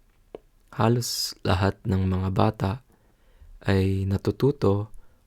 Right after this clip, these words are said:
magsalita. Pero kung oobserbahan mo ang mga matanda,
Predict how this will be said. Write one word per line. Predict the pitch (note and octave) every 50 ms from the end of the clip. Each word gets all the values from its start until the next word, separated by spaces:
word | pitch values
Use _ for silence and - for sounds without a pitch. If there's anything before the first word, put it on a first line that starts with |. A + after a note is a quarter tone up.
| _ -
magsalita. | C3 G2 - - F#2+ F#2 F#2+ - - F#2+ E2+ - - _ _ _ _ _ _ _ _ _ _ - - - _ - - - _ - - _ _ _ _ - -
Pero | A#2 A#2 A#2+ B2 A#2+ A#2 A2+ A2+ A2+
kung | - - G#2+ G2+ G2 G2 - -
oobserbahan | - - G2+ - - G2+ - - - G#2+ G2+ A2+ G#2 G2+ G2+ G2 G2 F#2+
mo | F#2+ F#2 F#2+ G2 G2+ G#2 A2 B2 - -
ang | - F#2+ F#2+ F#2
mga | F#2 F2+ F2+ F#2 F#2+ G2 G2+ G#2 - _ _ _ _ _ _ _ _ -
matanda, | - G2 - - G#2+ G#2 G2 F#2+ F#2 B2+ C3